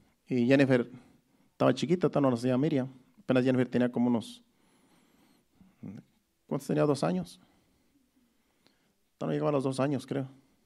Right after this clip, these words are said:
A-, a-, estamos empezando en el Evangelio, estamos dando nuestros primeros, nuestros primeros pasos. Y se nos ocurrió ir en, en carro para el estado de Colorado. Y en el camino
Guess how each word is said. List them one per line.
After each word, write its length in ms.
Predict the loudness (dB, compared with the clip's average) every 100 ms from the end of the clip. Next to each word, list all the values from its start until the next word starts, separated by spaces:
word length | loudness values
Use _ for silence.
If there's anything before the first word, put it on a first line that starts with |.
| _ _ _ -12 -6
A-, 280 | -6 -2
a-, 360 | -2 0 -2 -2
estamos 360 | 0 0 2 0
empezando 360 | 0 0 2
en 80 | 2
el 60 | 0
Evangelio, 360 | -2 -4 -6
estamos 260 | -2 0 0
dando 180 | 0 -2
nuestros 200 | -2 -2
primeros, 240 | -2 -4 -12 -2
nuestros 300 | -2 -2 -4
primeros 340 | 0 0 0
pasos. 400 | -2 -2 -6 -14 _ _ _ _ _ _ _ _ _ _ _ _ _ _ _
Y 80 | 2
se 60 | 2
nos 140 | 2
ocurrió 440 | 2 2 4 6 6
ir 100 | 4
en, 420 | 2 -2 -6 -12 -20 -20 _ _ _
en 140 | -6 2
carro 280 | 4 4
para 420 | 2 2 2 -4 -12 -20 _ _ _ _ _
el 100 | -8
estado 240 | 0 2
de 80 | 2
Colorado. 480 | 0 2 2 0 -4 -18 _ _ _ _ _ _ _ _ -20 _
Y 120 | 4 6
en 80 |
el 140 | 6 4
camino 560 | 2 4 2 0 -2